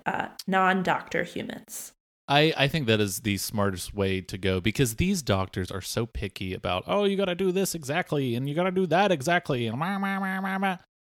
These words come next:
Speaker 2: Whereas
Speaker 1: I know.
Speaker 2: the average person like me, I mean, I'll just be impressed if the robot just spins around. That already baseline, I am incredibly impressed. So anything beyond that, I am just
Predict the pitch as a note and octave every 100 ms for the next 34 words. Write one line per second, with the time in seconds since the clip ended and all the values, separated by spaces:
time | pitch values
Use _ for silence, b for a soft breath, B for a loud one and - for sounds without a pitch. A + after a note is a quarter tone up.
0 | _ _ C3 C3+ C3 D#4 F4+ F#4 D#4+ G#3+
1 | - _ - B2+ C3 A#2 B2+ D3 B2+ -
2 | A2+ B2+ - A2 G#2+ G#2 - A#2 D3 B2+
3 | G#2+ G#2 _ _ _ _ - D3+ C#3+ -
4 | F#3+ A#3+ - B2 A2 - A2+ A2+ A2+ -
5 | G#2 G#2 G#2+ G#2 G2 F#2+ _ _ C3 -
6 | G2+ - B2 A2 F2+ F#2+ C#3+ - _ _
7 | - _ - D#3+ G3 C3 C#3+ A#2+ B2 D3
8 | C3 A2+ C3 - D#3+ E3 E3+ A#2+ C3 A#2+
9 | A2 - A#2+ A#2 A2+ G#2 F#2+ - G2+ E2
10 | - C3 - G#3+ B3+ G#3 C3+ A#2+ A2 G#2
11 | B2 D3+ F3+ G#3+ G#3 - B2+ A#2 G2+ G2
12 | - - A#2 G2+ -